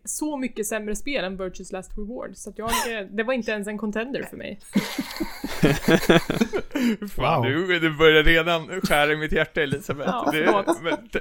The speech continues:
Speaker 2: tänk, vi har precis, vi har bara börjat.
Speaker 1: Ja,
Speaker 2: Du kommer alldeles utmattad när vi väl går in mot, eh, sista ronden.
Speaker 1: Ja, men, eh, det
Speaker 2: Då kommer
Speaker 1: allt,
Speaker 2: jabbarna.
Speaker 1: allt för lyssnarna.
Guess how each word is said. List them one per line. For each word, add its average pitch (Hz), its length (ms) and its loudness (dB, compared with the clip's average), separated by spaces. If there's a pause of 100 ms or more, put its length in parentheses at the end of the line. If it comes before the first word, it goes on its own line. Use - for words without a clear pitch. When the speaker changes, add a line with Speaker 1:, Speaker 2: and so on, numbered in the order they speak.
Speaker 2:
tänk, 185 240 -2
vi 156 80 4
har 156 60 8
precis, 190 300 -4
vi 151 120 6
har 175 140 6
bara 196 140 8
börjat. 185 640 2
Speaker 1:
Ja, 254 340 4
Speaker 2:
Du 247 340 2
kommer 180 160 4
alldeles 170 260 2
utmattad 170 640 0
när 131 100 -4
vi 120 140 2
väl 123 180 4
går 127 160 -2
in 113 80 -4
mot, 117 300 -10
eh, 127 60 -10 (320)
sista 131 320 -4
ronden. 139 400 -4 (160)
Speaker 1:
Ja, 185 340 -6
men, 196 320 -6
eh, 190 100 -4 (320)
det 226 320 -2
Speaker 2:
Då 147 80 -2
kommer - 180 4
Speaker 1:
allt, 151 60 6
Speaker 2:
jabbarna. 147 540 6 (180)
Speaker 1:
allt 214 220 4
för 220 100 0
lyssnarna. 185 500 -2